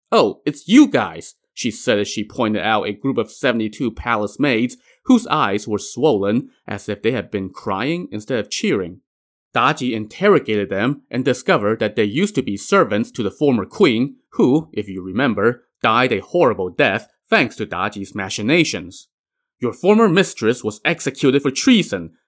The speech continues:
Da Ji told those maids angrily. "You must be harboring a grudge. You will cause trouble for sure." When she informed the king of this, he angrily commanded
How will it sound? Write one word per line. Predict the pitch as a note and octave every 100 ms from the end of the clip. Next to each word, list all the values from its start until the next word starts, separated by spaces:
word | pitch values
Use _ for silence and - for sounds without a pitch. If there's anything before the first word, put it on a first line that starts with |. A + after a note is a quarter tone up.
| -
Da | G#2+
Ji | A2+ F#2+
told | - C3 G#2
those | G#2 -
maids | A#2 G#2+ G#2+ -
angrily. | B2 A#2 G2+ F#2 F2+ F2 _ _ -
"You | - D3+ C3+
must | A2+ A#2 -
be | G#2
harboring | - C#3+ G#2+ G#2+ G#2
a |
grudge. | G2+ C#3+ D#3+ G2 - - _ -
You | A#2
will | A2 F#3 A#2
cause | - C#3+ G#2
trouble | - E3 G#2 G#2+
for | A#2+
sure." | B2 - G3 F2 - _ _ _ _ _ -
When | A#2
she | - C3
informed | A#2 G#3 G#3+ A#2
the |
king | - G#3 F3+
of | F#2
this, | F#2+ A#2 - _
he | - A2+ -
angrily | A#2+ D3+ C#3+ A2+ G2+ G2+
commanded | - G2+ B2+ G#2+ G#2 B2+